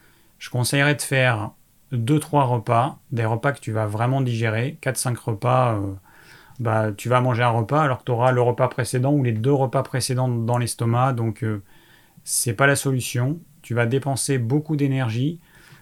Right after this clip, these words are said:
Plus on fait de repas, plus on dépense de l'énergie. Quelqu'un qui a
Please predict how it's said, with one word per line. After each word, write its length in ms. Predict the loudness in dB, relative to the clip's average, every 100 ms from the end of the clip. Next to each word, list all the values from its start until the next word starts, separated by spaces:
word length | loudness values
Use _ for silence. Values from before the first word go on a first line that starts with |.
| -20 -12
Plus 200 | -6 -4
on 100 | -2
fait 180 | 0
de 60 | 2
repas, 340 | 2 2 0
plus 200 | -2 -6
on 40 | -4
dépense 420 | -2 -2 -4 -2
de 80 | -2
l'énergie. 520 | -2 -2 -4 -8 -12 -16 _ _ _ -20 -12
Quelqu'un 320 | -6 -2 -2
qui 160 | -2 -2
a 180 | -2